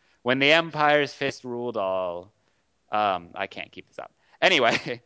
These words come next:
<laughs> so I believe, so this comes out of a couple of different places. Uh, it's in The Force Unleashed, um, was the place we probably most famously see it.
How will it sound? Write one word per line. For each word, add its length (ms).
<laughs> 160
so 220
I 80
believe, 560
so 160
this 100
comes 220
out 100
of 80
a 60
couple 240
of 80
different 260
places. 640
Uh, 240
it's 160
in 80
The 80
Force 320
Unleashed, 680
um, 480
was 240
the 340
place 220
we 60
probably 240
most 240
famously 460
see 240
it. 200